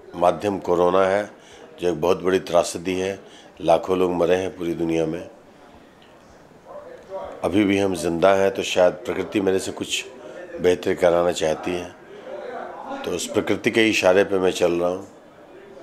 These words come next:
जुगनू यूं ही गफलत में बना दिया था पिछले lockdown के बाद। जुगनू के बाद बाबुल एक बहुत ही संवेदनशील, एक realistic approach की film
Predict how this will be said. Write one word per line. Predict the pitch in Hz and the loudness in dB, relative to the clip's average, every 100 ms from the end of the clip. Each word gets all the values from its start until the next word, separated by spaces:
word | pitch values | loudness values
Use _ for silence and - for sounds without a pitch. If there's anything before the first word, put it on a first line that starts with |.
| - | -18
जुगनू | 90 95 90 101 107 104 110 - - - - | -4 0 2 2 2 0 -4 -14 -18 -18 -8
यूं | 101 113 | 2 4
ही | 120 | 4
गफलत | 104 98 - 101 98 98 | 4 2 2 2 2 2
में | 85 | 2
बना | 87 85 | 4 4
दिया | 78 85 82 | 4 2 4
था | 85 | 2
पिछले | 82 80 87 | -2 -2 0
lockdown | 82 80 78 82 | 4 2 2 0
के | 78 78 | 0 -2
बाद। | 76 73 - - - - - - - - 90 | -2 -4 -12 -16 -14 -14 -14 -12 -12 -12 -4
जुगनू | 95 95 104 | 0 2 4
के | 90 95 | 4 4
बाद | 87 90 87 90 85 80 - - - - - - | 6 6 6 2 2 2 -2 -18 -20 -20 -20 -2
बाबुल | 80 92 92 101 | 4 4 6 4
एक | 95 85 | 4 2
बहुत | 92 113 | 0 0
ही | 113 | 0
संवेदनशील, | 95 92 87 90 87 - 92 87 | -2 0 0 0 -2 0 0 2
एक | 87 85 - | 2 0 -2
realistic | 85 82 82 98 95 - 113 98 | -2 0 4 4 2 -2 0 0
approach | - 90 82 | 2 0 -2
की | - | -4
film | 82 85 80 | -4 -2 -2